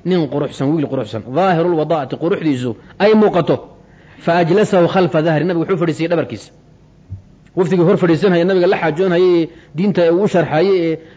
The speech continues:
ka xog qaadanaya suubanaha. Nin baa ku, nin dhalinyaro aad u quruxsan baa ku jiray. Nabigu wuxuu yidhi, "Xagga dambe fadhiiso." Maxaa yeelay, lagu fidnoobin. Amrad xas-, amriga, amradka xasanka ah, ee mulaya, quruxsan, ee carbeed, halis weey. Gabdhaha ku niman ka quruxsan baa jira.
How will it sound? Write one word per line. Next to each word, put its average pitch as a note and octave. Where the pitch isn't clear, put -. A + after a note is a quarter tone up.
ka G#3+
xog F3+
qaadanaya F3+
suubanaha. D#3
Nin F#3+
baa E3+
ku, G3
nin F#3
dhalinyaro E3
aad D#3+
u -
quruxsan C#3+
baa A#2
ku A#2
jiray. G#2+
Nabigu D3+
wuxuu C3+
yidhi, B2+
"Xagga B2+
dambe A2
fadhiiso." F#2+
Maxaa C3
yeelay, C3+
lagu D#3+
fidnoobin. B2+
Amrad D#3+
xas-, -
amriga, D#3
amradka E3
xasanka C3
ah, G#2+
ee D3+
mulaya, E3
quruxsan, D#3+
ee F3+
carbeed, C#3
halis E3
weey. B2+
Gabdhaha F#3
ku F3+
niman F#3
ka F#3+
quruxsan D#3+
baa B2
jira. -